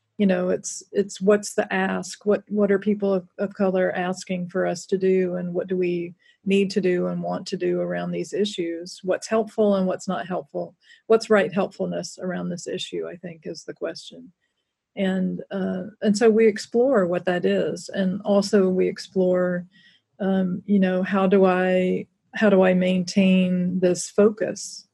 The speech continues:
uh, over a period of time? Because as you know, this is not a four week, okay, now I've done it, you know, and now I'm, I'm educated and I am,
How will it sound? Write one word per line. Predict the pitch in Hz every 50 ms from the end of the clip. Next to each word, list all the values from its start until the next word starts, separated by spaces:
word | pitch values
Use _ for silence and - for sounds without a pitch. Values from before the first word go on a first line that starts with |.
| _ _ _ _ _ _ _ _ _ _ _
uh, | 165 180 170 - -
over | 196 190 185 185 180 180
a | 180
period | - 202 190 180 180 180 170
of | 175 170
time? | - - 240 233 208 190 180
Because | 175 175 - 196 180 170
as | 185 170 165
you | 185 196 208
know, | 190 175 175 180 175
this | 180 175 - -
is | 175 -
not | 190 185 180 180 175
a | 170 - - 180 175 - _
four | - 202 190 185
week, | 180 185 180 180 180 _ - - _ _ _ _ _ _ _ _ _ _ _ -
okay, | 185 - 202 190
now | 185 185 180 185
I've | 185 180 175 -
done | - 202 208 196
it, | 190 190 - - - _
you | _ 196 190
know, | 185 185 190 190 180
and | 180 180 180 175 185 -
now | 208 190 185 180 175 175 175
I'm, | 175 180 180 180 180 - - -
I'm | 196 185 180 180 -
educated | 196 196 190 208 208 - 190 175 175 185 180 175 175 175
and | - 190 180 175
I | 175 180 175 185 190 185 175 -
am, | - 185 185 180 180 180 190